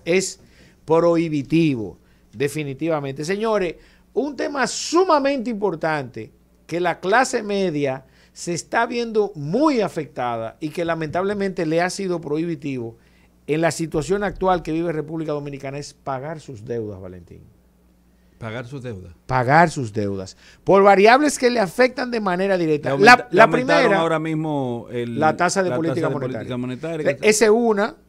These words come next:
Speaker 1: La tasa de política monetaria implica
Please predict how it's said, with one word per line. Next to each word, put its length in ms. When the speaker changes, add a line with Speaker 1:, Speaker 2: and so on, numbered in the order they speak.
Speaker 1:
La 140
tasa 320
de 80
política 500
monetaria 520
implica 760